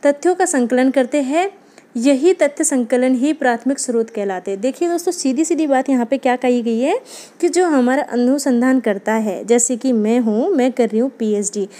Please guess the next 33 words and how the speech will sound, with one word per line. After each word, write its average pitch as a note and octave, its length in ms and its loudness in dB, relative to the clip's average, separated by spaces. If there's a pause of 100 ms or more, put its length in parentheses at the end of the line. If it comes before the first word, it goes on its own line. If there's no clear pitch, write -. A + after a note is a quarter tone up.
(320)
तो F4+ 80 0
मैं F4+ 180 0
सीधी D#4+ 800 0
गई B3 300 4
मेदिनीपुर, G#3+ 680 2 (340)
मेदिनीपुर B3 500 0
जहाँ A#3+ 240 -2
पे B3 140 -2
मेरे B3 280 0
निराला A3 340 0
जी G#3+ 100 -6
का C4+ 140 -2
जन्म G#3+ 280 -4
हुआ, G3+ 240 -6
ठीक C#4 240 -8
है, B4+ 60 0 (440)
मैं A3+ 100 2
वहाँ A#3 180 0
पे A#3+ 160 0
गई B3 180 4 (500)
और D#4 100 4
मैं E4 260 2
वहाँ D4 200 -2
पे D4+ 140 0
जाके C4+ 380 -2
उनसे B3+ 440 0
आंकड़े C4 420 2
इकट्ठे B3+ 340 0
कर A#3 180 0
रही G#3+ 100 -2
हूँ, A#3+ 100 0
ठीक C#4+ 220 -6
है। F#4+ 100 0